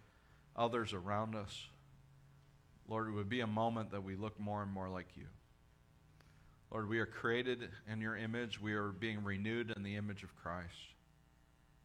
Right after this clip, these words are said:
We want to shine for you brightly today.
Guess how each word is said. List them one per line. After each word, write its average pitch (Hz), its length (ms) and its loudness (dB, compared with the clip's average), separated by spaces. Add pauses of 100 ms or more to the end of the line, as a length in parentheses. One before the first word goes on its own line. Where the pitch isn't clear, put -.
(240)
We 104 120 -6
want 104 160 0
to 92 100 -4
shine 110 340 0
for 101 200 -6
you 104 140 -2
brightly 92 560 -2
today. 87 420 -6